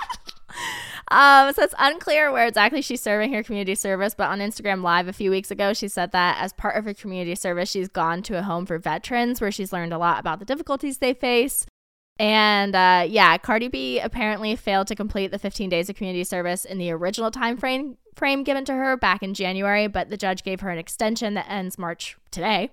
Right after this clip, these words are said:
March first. Um, <clears throat> and her lawyer told the New York Post in mid-January that the rapper is constantly doing community service by speaking at events and donating money to the former middle school in Bronx, her former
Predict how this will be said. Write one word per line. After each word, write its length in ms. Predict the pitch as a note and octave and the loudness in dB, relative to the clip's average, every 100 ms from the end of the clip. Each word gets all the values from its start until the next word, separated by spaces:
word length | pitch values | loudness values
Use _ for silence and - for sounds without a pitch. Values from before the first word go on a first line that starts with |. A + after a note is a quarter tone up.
| - | -2
March 220 | F3+ - | -4 0
first. 500 | C4 B3+ A3+ - - - _ _ _ _ | 4 6 4 2 -8 -16 _ _ _ _
Um, 480 | A3+ A#3 A#3+ A3+ G#3 - _ | 4 6 6 4 -2 -8 _
<clears throat> 80 | D#4+ F4 D#4 C#4+ A3+ G#3 _ _ _ _ _ _ _ _ _ _ _ A#3+ | -14 -10 -10 -12 -18 _ _ _ _ _ _ _ _ _ _ _ _ -20
and 440 | C4 C#4 C4 G#3+ E3 _ _ _ _ | -16 -16 -14 -16 -20 _ _ _ _
her 180 | C4 C#4 | 4 6
lawyer 340 | C4 C4+ C#4 C#4 | 8 10 8 6
told 280 | B3+ B3 | 4 2
the 80 | A3 | 2
New 140 | G#3+ A3 | 0 4
York 260 | G#3+ G3+ | 2 2
Post 340 | - G3+ G3+ D#3+ | 0 2 2 0
in 120 | F#3+ | -2
mid-January 560 | G3 G3+ F#3 F#3 F#3 | -2 -2 -2 0 0
that 140 | F#3 - | 0 0
the 80 | F#3 | 6
rapper 320 | F3+ F#3+ F#3 | 8 8 4
is 120 | F#3 | 0
constantly 460 | - G3+ G3+ G#3+ F#3+ | 0 0 0 -4 -6
doing 240 | F#3+ F3+ | -4 -6
community 360 | G3+ G#3 F3+ F3 | -6 -6 -4 -2
service 500 | - F3+ F3+ E3+ - | -2 0 0 -2 -2
by 180 | E3 F3+ | -4 -4
speaking 460 | - - C#4+ D4 | -2 -2 -2 0
at 100 | C#4 | 0
events 440 | A#3+ F#3 F3+ F#3+ - | 0 0 -2 -4 -6
and 160 | F3+ | -4
donating 400 | F3+ F#3 F#3 F3+ | 0 0 0 -4
money 300 | F3+ F3 F3 | -4 -4 -4
to 200 | G3+ - | -6 -8
the 120 | F3 E3 | -6 -6
former 420 | - F#3+ F#3+ F3+ | -4 -2 0 -2
middle 300 | F#3 F3 E3 | -2 -4 -4
school 380 | - E3+ D3+ D#3 | -6 -4 -4 -4
in 240 | D3 D3+ | -8 -10
Bronx, 480 | - C3 E2 - - | -8 -8 -8 -12 -6
her 180 | F#3 D#3+ | -4 -4
former 360 | D3 C#3 A#2 | -6 -12 -14